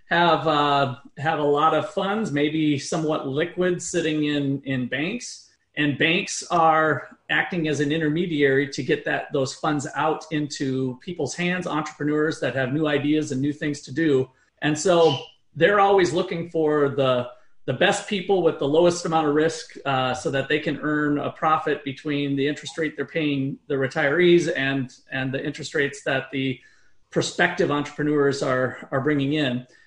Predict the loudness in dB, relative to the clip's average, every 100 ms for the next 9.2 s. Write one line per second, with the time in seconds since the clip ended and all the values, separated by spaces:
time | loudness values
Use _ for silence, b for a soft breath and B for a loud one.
0 | b b -2 -2 2 6 8 6 4 4
1 | 6 6 2 -4 0 2 2 2 0 0
2 | -2 0 0 0 -6 -12 -14 2 4 4
3 | 0 -8 -12 -6 -4 -2 -2 -2 -2 0
4 | 0 2 0 2 2 2 0 -2 -2 -2
5 | -4 -8 -10 -16 b b b -2 4 6
6 | 4 2 2 2 0 -2 -2 -2 0 4
7 | 6 4 0 -4 -4 -2 0 0 -4 -6
8 | -6 -8 -14 -16 -20 -6 -2 0 0 2
9 | 0 -4